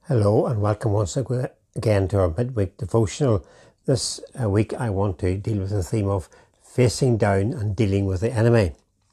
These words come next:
We all face trials, fears and things that give us deep concern, worries, issues that overwhelm us <clears throat> and make us wonder how we will deal with them. Will we go under,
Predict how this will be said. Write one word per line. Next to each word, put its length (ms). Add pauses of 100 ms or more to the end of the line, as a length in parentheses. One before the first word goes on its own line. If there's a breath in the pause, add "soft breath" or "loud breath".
(600 loud breath)
We 80
all 240
face 400
trials, 600
fears 520
and 160
things 320
that 320
give 140
us 100
deep 240
concern, 600 (420 soft breath)
worries, 520 (300 soft breath)
issues 380
that 80
overwhelm 560
us 260
<clears throat> 40
and 440
make 200
us 100
wonder 320
how 220
we 240
will 100
deal 220
with 160
them. 320 (340 soft breath)
Will 140
we 160
go 280
under, 400